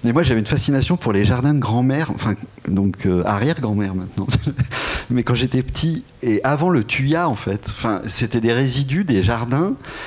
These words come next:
qui étaient entre le curé, la mamie, et je sais pas, c'était des jardins, euh, j'en ai des photos puisque je suis dedans, enfant, et, et il y avait des tas de plantes qui sont passées de mode,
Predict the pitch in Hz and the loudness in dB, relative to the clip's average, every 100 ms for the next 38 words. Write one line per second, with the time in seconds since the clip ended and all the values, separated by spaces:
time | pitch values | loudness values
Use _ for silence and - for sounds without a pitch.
0 | - - 110 120 113 - 120 113 - - | -14 -6 -4 -2 -2 0 0 0 -6 -18
1 | - - 113 113 127 131 165 147 165 151 | -16 -8 -2 2 2 0 -2 2 2 2
2 | 120 127 135 139 143 139 98 120 - 135 | 4 2 4 2 2 2 2 2 0 0
3 | 175 - 123 123 117 113 127 131 151 175 | 0 0 2 2 2 2 2 0 0 0
4 | 156 - - - - - 107 107 104 101 | -2 -8 -12 -12 -12 -4 -2 0 2 2
5 | 95 117 117 113 - 127 135 196 - - | 2 2 2 2 0 0 2 0 -2 -6
6 | 104 - 110 104 110 123 135 120 101 143 | -4 -2 0 0 2 2 2 2 0 -2
7 | 165 220 - - - - 110 120 117 104 | -2 -4 -10 -10 -12 -2 0 4 4 4
8 | 101 104 117 107 107 113 107 110 - 170 | 2 2 2 2 2 0 0 -2 -2 -4
9 | - - 156 165 202 - - - - - | -6 0 2 2 0 -8 -20 -20 -20 -10
10 | - 107 120 143 135 135 117 123 185 143 | -8 -2 -2 0 0 0 0 0 0 0